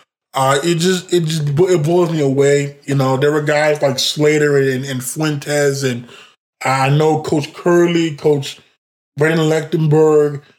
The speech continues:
uh, Coach McGuire, Coach Donald, uh, Coach Sanders. They all took time to come and, and at least greet me, and it just,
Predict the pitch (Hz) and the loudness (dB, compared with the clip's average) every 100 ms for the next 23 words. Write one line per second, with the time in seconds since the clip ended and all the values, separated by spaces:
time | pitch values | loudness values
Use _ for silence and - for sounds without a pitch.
0 | _ _ - 123 120 - 175 160 143 123 | _ _ -2 0 -2 -2 -2 -2 -2 -6
1 | 127 143 156 151 147 147 139 147 131 120 | -2 2 4 4 4 2 0 -2 -2 -4
2 | 135 131 139 143 139 139 131 135 _ _ | -2 0 0 2 2 0 -2 -10 _ _
3 | _ _ _ - 123 117 - 151 - - | _ _ _ -4 -2 -2 0 0 0 -2
4 | 156 156 151 147 147 135 147 147 147 143 | 0 0 0 0 -2 0 0 4 4 2
5 | 139 151 139 - 143 143 139 123 - 147 | -2 -10 -10 -4 -2 0 -2 -4 -4 0
6 | 147 143 139 127 120 - 123 120 123 139 | 0 0 -2 -4 -6 -6 -6 -4 -2 -2
7 | 127 135 139 143 139 135 131 131 127 135 | -4 -4 -2 -2 -4 -4 -2 -4 -6 -10